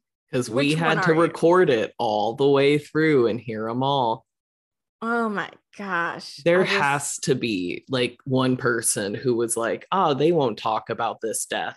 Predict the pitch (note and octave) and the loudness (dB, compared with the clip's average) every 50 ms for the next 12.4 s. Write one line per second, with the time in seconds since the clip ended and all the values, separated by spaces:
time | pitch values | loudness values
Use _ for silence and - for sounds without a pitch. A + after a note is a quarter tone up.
0 | - - C3+ C3+ C3+ C3+ C3+ C3 B2 A#2+ A#2+ A2+ A#2 B2 - - - - B2 A2 | -8 -6 -2 -2 0 0 0 0 0 -2 -2 -6 -6 -4 -4 -2 -2 -2 -4 -4
1 | A2+ B2 C3 B2+ B2+ A#2+ A2+ A#2 A#2+ A#2 A#2 B2+ B2+ - - - A2+ G#2+ G#2+ A2+ | -4 -4 -2 -2 -2 -2 -2 -4 -4 -4 -4 -4 -4 -6 -6 -8 -10 -14 -14 -16
2 | A2 A2 A#2+ B2 B2 B2 A#2+ A#2 A2 G#2+ - - _ - A2+ A#2 G#2+ F#2+ G#2+ - | -12 -10 -8 -8 -6 -6 -6 -6 -6 -8 -10 -12 _ -8 -6 -6 -6 -6 -8 -8
3 | - D2+ C#2 A#1+ C#2+ E2 - _ _ _ _ _ _ _ - C3 B2 B2+ C3 B2 | -8 -8 -8 -8 -8 -10 -10 _ _ _ _ _ _ _ -4 -2 0 2 2 2
4 | A#2 - - A#2 A2+ A2 A#2+ A#2 A#2+ A#2 A2+ F#2 A#2 A#2 A#2 B2 B2 B2+ C3 B2 | 2 2 0 0 -2 -4 -6 -6 -4 -4 -2 -2 0 0 0 0 0 0 -2 -2
5 | A#2 A#2+ A#2 A2+ A#2 A#2+ A2+ G#2+ A#2+ B2+ - - - - G#3 G#3 G3 F#3+ G3 G3 | -4 -4 -4 -4 -4 -4 -2 -2 -2 -4 -6 -8 -8 -4 0 0 2 2 2 2
6 | G3+ E4 D#4+ D#4 D4+ D4 C#4 C4 B3+ B3 A3 F#3+ G3+ F#3+ G3+ - - A3 G3+ - | 0 0 0 0 0 0 0 -2 -2 -2 0 0 0 0 2 2 2 0 0 0
7 | A4+ - B4+ C5 C#5+ E5+ - - - - - - B3+ C4+ D#4+ A4+ G#4 G#4+ G#4+ C#4+ | -2 -2 0 0 2 2 0 -2 -8 -18 -16 -10 -8 -6 -6 -4 -4 -4 -6 -6
8 | B3+ B3+ C#4 D4 D#4 D#4 - _ _ - G#3+ A#3 A#3 A3+ A3+ A3 A3 - - G#3+ | -6 -8 -8 -10 -10 -12 -16 _ _ -8 -6 -6 -6 -6 -6 -6 -8 -6 -6 -6
9 | G#3+ G#3+ A3+ G3+ G3+ G3 F#3 - - F#2+ G#2 D#3+ G3+ G3+ G3+ G3+ G3+ G3+ - - | -6 -4 -6 -8 -6 -6 -6 -6 -6 -6 -6 -6 -6 -4 -4 -4 -6 -4 -4 -4
10 | A3+ A3+ A3+ A#3 A#3 A#3 A3+ A3 A3 A3 A3+ A#3 B3 B3 - F#3+ G3 F#3 F3 D#3+ | -2 -2 -2 -4 -4 -6 -8 -8 -6 -6 -8 -8 -10 -12 -10 -8 -8 -6 -6 -6
11 | A#2+ - C2 - - - G3+ G#3 G#3 G#3 G3 G3 - - - A#3 A#3 C4 C4 C4 | -6 -6 -8 -8 -10 -10 -8 -8 -6 -6 -8 -8 -10 -6 -4 -4 -4 -4 -6 -6
12 | - F#3 F#3 F#3 F#3 F3+ F3+ F3+ | -6 -4 -4 -4 -4 -6 -8 -10